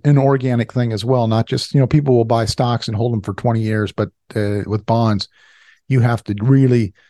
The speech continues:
look at where the yield curve, where, where the most yield is there for, to take advantage of, where you won't tie up your money. 'Cause the biggest thing, you know, you don't wanna,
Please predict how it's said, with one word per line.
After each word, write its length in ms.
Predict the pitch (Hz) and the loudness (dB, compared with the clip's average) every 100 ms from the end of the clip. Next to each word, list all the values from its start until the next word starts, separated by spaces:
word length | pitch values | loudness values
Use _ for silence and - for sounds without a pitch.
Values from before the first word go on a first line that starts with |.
| _ - | _ -2
look 220 | 131 131 | -2 -2
at 160 | - | -2
where 140 | 135 120 | 0 0
the 100 | 110 | -2
yield 320 | 113 139 131 | 0 0 2
curve, 240 | 135 123 | -2 -2
where, 400 | 110 110 104 98 - | 0 -2 -2 -4 -4
where 160 | 127 117 | -2 0
the 80 | |
most 260 | 107 110 - | 0 -2 -2
yield 300 | 117 123 117 | -2 0 0
is 120 | 110 | 0
there 180 | 110 104 | 0 -2
for, 340 | - 107 95 _ | -2 -4 -4 _
to 100 | 113 | -2
take 160 | 113 107 | 0 -2
advantage 480 | 95 135 147 135 | 0 4 4 4
of, 180 | 131 120 113 | 2 0 -6
where 220 | 120 117 | -2 0
you 160 | 110 110 | 0 -2
won't 320 | 113 113 110 _ _ _ _ | 0 0 -2 _ _ _ _
tie 240 | - 135 | 2 2
up 140 | 127 127 | 2 0
your 100 | 120 | 0
money. 280 | 117 110 107 | 2 0 -2
'Cause 220 | 117 101 | -4 -4
the 60 | 117 | -2
biggest 320 | 151 143 - | 0 0 -2
thing, 160 | 117 143 | -4 0
you 60 | |
know, 40 | 131 | 2
you 80 | |
don't 120 | 143 156 | 2 2
wanna, 240 | 135 | 0